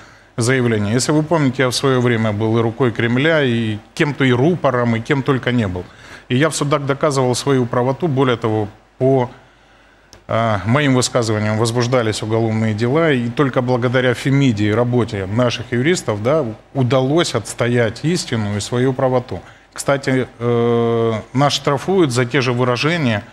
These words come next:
и те формулировки, которые сделал Николай Янович Азаров в нашем эфире, которые я говорил на протяжении четырнадцатого, пятнадцатого, шестнадцатого, семнадцатого годов,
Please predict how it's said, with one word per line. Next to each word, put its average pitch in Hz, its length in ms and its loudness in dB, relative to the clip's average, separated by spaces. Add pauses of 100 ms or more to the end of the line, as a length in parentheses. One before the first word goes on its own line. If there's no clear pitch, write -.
(180)
и 135 80 2
те 147 180 0
формулировки, 123 720 0
которые 117 340 -2
сделал 113 280 -2
Николай 113 380 0
Янович 104 320 -2
Азаров 104 340 0
в - 20 -2
нашем 117 380 0
эфире, 143 280 -2 (360)
которые 120 400 0
я 117 80 2
говорил 117 340 0
на 110 140 0
протяжении 104 520 -4
четырнадцатого, 127 640 -4
пятнадцатого, 110 600 -6
шестнадцатого, 117 600 -4
семнадцатого 120 800 0
годов, 95 320 -6